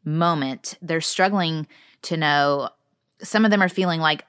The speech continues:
they're the only disciplinarian and their spouse gets to be the fun one. And that difference of how they handle the kids is becoming really prominent right now. So what advice do you have for parents who are struggling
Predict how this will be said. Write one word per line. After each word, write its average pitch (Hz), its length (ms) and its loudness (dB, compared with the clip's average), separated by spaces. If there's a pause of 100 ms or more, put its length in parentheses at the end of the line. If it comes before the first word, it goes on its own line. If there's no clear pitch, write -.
they're 165 320 -2
the 151 220 -6
only 165 380 -4
disciplinarian 190 920 -2
and 156 240 -6
their 147 120 -6
spouse - 720 -2
gets - 280 -8
to 175 80 -4
be 151 100 -2
the 151 120 -6
fun 240 300 0
one. 214 440 0 (520)
And 170 300 -2
that 170 200 0
difference 185 680 -2 (400)
of 156 200 -2
how 180 400 4
they 156 140 0
handle 160 340 -2
the 147 80 -4
kids 139 580 -4
is 139 240 -10
becoming 151 480 -4
really 139 220 0
prominent 120 580 -8
right 139 180 -6
now. 113 300 -14 (560)
So 160 640 -2
what 202 360 0
advice 180 520 0
do 165 60 -4
you 165 80 -2
have 151 220 0
for 151 100 -6
parents 151 480 -6
who 147 260 -4
are 135 100 -6
struggling 151 840 -2